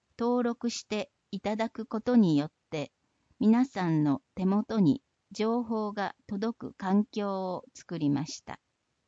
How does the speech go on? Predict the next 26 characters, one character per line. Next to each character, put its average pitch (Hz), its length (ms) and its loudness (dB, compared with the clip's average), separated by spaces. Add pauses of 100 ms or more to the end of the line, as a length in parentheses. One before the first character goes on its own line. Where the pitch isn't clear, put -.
(500)
島 269 220 8
内 190 300 6
の 151 160 -2
も 165 160 2
の 214 240 4
を 139 80 -2
生 123 140 -10
か 214 160 -4
し - 160 -14
た - 180 -12
商 247 360 -4
品 240 340 8
開 226 280 -4
発、 - 440 -14 (960)
新 240 260 0
た 151 160 -4
な 147 320 0
販 220 300 6
売 220 240 2
先 214 340 -2
の 202 240 2
開 165 260 -8
拓、 - 460 -12 (1200)
島 269 220 6
内 170 320 6
で 131 220 -8